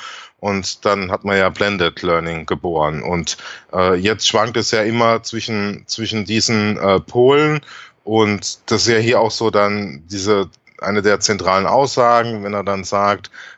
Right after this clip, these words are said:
"Perhaps the future of higher education sits somewhere between the physical and the digital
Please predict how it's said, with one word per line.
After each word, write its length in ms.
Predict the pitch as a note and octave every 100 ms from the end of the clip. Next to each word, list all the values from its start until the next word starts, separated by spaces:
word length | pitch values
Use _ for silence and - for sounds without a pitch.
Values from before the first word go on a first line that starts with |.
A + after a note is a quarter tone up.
| -
"Perhaps 520 | G2+ G#2 A#2+ - -
the 100 | G2
future 440 | F#2 A#2 B2 - A2
of 160 | G#2
higher 240 | A2+ G#2+ F#2+
education 680 | G2 G2+ - A#2+ A#2 - A2
sits 580 | - B2 A#2 - - - - -
somewhere 560 | - - A2+ G#2+ G#2+ G#2+
between 640 | G2 - A2 A2 G#2+ -
the 80 | G2
physical 720 | - A#2 - A2 A2 G#2 F2+
and 220 | G2 G2
the 80 | F#2+
digital 560 | E2+ F#2 - D#2+ D2+